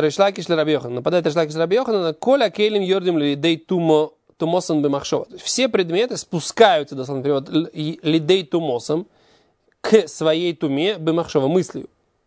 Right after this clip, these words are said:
То есть я подумал, что я его закончил, все, теперь он принимает духовную чистоту. "Вейн ойли мидей тумосом", но не поднимаются из своей нечистоты "элю бешину майса", только изменением де-,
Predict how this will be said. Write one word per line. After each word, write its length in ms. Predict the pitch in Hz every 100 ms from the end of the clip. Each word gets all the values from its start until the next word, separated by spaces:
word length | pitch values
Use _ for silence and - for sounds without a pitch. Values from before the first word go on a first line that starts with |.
| _ _ _ _
То 80 | -
есть 220 | 143 _ _ _ _ _ -
я 160 | 175 170
подумал, 460 | 170 165 214 175
что 100 | 147
я 60 | 170
его 100 | 175
закончил, 440 | 208 311 320 214
все, 240 | 170 - 143
теперь 280 | 160 240 226
он 100 | 170
принимает 280 | 165 160
духовную 260 | 160 156 147
чистоту. 340 | - 165 - - _ _ _ _ _ _ _ _ _ _ _ _ - - _ _ -
"Вейн 260 | 156 165
ойли 320 | 175 277 330 254
мидей 260 | 180 160
тумосом", 420 | 143 156 156 165
но 60 | 160
не 180 | 165 196
поднимаются 800 | - 190 196 202 269 320 240 214
из 100 | -
своей 220 | 175 170
нечистоты 680 | 165 160 180 160 202 214 -
"элю 200 | 214 240
бешину 380 | 180 - 196 185
майса", 300 | 156 127 127
только 320 | 214 226 185
изменением 560 | 147 165 180 180 156 143
де-, 180 | 160